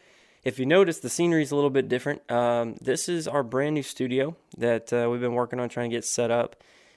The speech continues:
and it's not completely done yet. I still got a lot of tweaks I wanna do to it, but it's good enough to kinda get things going. And this first episode, I just wanted to take some time to reflect a little bit on the, the past,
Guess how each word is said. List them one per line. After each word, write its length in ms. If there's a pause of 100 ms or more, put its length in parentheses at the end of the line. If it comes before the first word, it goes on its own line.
(180)
and 560
it's 100
not 160
completely 420
done 280
yet. 320 (100)
I 120
still 240
got 140
a 40
lot 160
of 60
tweaks 280
I 60
wanna 200
do 220
to 280
it, 200
but 180
it's 120
good 160
enough 300
to 80
kinda 200
get 220
things 240
going. 340
And 140
this 120
first 360
episode, 640 (800)
I 60
just 120
wanted 180
to 60
take 140
some 180
time 480
to 560 (420)
reflect 480
a 60
little 220
bit 160
on 600
the, 380
the 140
past, 520